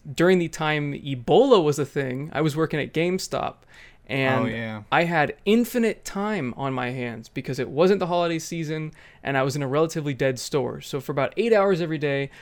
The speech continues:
Speaker 1: I was staring at my phone, reading about all of the people getting infected with Ebola, coming back to the
Speaker 2: Mm.
Speaker 1: United States, and I'm like, "Oh, great, I'm gonna bleed out of every orifice and die, cool." And thankfully that ne-,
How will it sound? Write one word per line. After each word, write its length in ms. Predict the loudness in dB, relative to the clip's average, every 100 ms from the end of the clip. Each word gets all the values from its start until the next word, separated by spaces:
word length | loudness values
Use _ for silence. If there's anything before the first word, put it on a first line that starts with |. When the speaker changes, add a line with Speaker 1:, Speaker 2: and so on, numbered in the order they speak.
| -12 -4
Speaker 1:
I 80 |
was 140 | -4 -2
staring 540 | -4 2 4 4 2
at 200 | 0 -2
my 200 | -2 -6
phone, 680 | -6 0 4 4 4 0 -4 -10 -20 -18 -8
reading 440 | 0 2 4 2
about 440 | 2 2 4 2 0
all 280 | 2 2 0
of 80 |
the 80 | -4
people 320 | -4 -4 -2 -2
getting 240 | 0 0
infected 540 | -2 -2 -2 0 -2
with 120 | -4 -4
Ebola, 580 | -2 0 2 0 -2 -8 -18 -20 -4
coming 320 | 2 4 4
back 240 | 4 4 2
to 80 |
the 80 | -2
Speaker 2:
Mm. 20 | -2
Speaker 1:
United 360 | 0 -2 -2
States, 640 | -6 -2 -2 -2 -4 -12 -10 -6
and 100 | -6
I'm 120 | -4
like, 280 | -4 -6 -6 6
"Oh, 160 | 6 8
great, 420 | 6 6 6 -4 -4
I'm 160 | -2 2
gonna 140 | 2
bleed 300 | 2 0 4
out 140 | 4 4
of 80 |
every 220 | 2 0 2
orifice 480 | 4 4 2 -2
and 120 | -2 0
die, 360 | 2 2 -2
cool." 440 | 2 2 4 -2 -6 -16 -20 -20 -20 -20 -20 -20 _ _ _ 0
And 120 | 6
thankfully 340 | 8 8 6 4
that 160 | 6
ne-, 120 | 4